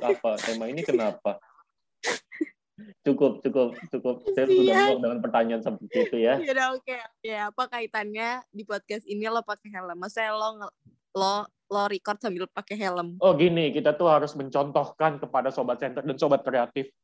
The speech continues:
Speaker 1: yang baik gitu
Speaker 2: Yes.
Speaker 1: kan ya.
Speaker 2: Iya.
Speaker 1: Kita tuh kayak
Speaker 2: Tapi kan kita kan audio.
Speaker 1: Ya,
Speaker 2: Nggak
Speaker 1: nggak
Speaker 2: ada
Speaker 1: apa-apa,
Speaker 2: visualnya.
Speaker 1: nggak apa-apa. Kita ini lagi, jadi kalau bisa dengerin nih ya, ada suara helm di sini. Oh ya, jadi gua
Speaker 2: Oke,
Speaker 1: lagi pakai
Speaker 2: oke.
Speaker 1: helm ya.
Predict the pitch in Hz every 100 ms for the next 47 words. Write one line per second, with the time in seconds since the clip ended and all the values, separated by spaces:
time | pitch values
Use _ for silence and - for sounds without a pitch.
0 | _ _ _ 123 127 123 120 127 127 -
1 | 110 143 226 196 104 196 - - _ _
2 | _ - 156 170 214 226 - 180 180 254
3 | 302 381 349 349 359 262 254 233 214 170
4 | - _ _ _ _ _ _ _ - 139
5 | 123 - 120 - 110 - 95 98 104 120
6 | - 117 104 104 131 143 165 143 117 -
7 | _ - - 127 147 196 - - 139 131
8 | 127 139 127 131 139 170 127 135 - -
9 | 131 131 127 127 135 131 113 113 107 -
10 | - - - - - - _ _ _ _
11 | _ 117 123 127 123 120 - 123 127 120
12 | 120 117 110 113 - 113 107